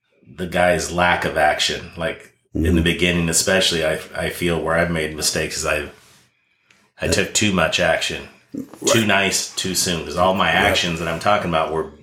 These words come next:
Speaker 1: extremely nice gestures.
Speaker 2: Yep.
Speaker 1: The flowers, the roses, telling her how much I care,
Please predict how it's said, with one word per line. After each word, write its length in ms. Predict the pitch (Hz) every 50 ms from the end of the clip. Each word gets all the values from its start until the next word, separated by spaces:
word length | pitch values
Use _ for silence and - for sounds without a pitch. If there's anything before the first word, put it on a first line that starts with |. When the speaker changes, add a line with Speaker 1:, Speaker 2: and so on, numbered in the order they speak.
| -
Speaker 1:
extremely 760 | - - - - - - - - 98 95 92 90 87 87 85 82
nice 380 | 82 82 85 82 82 - 85
gestures. 720 | 80 - 85 82 82 - - - 71 67 - - - - - -
Speaker 2:
Yep. 240 | - - - - - - - -
Speaker 1:
The 80 | - 80
flowers, 800 | - - 92 90 87 85 85 85 82 78 73 71 67 67 - -
the 120 | 85 82
roses, 800 | 78 82 87 87 87 87 82 82 82 82 80 78 76 76 - -
telling 280 | - 87 87 82 80 85
her 60 | 82
how 160 | 82 87 85
much 280 | 82 85 85 82 - -
I 140 | 85 80 78
care, 520 | - - 90 85 85 82 78 76 73 -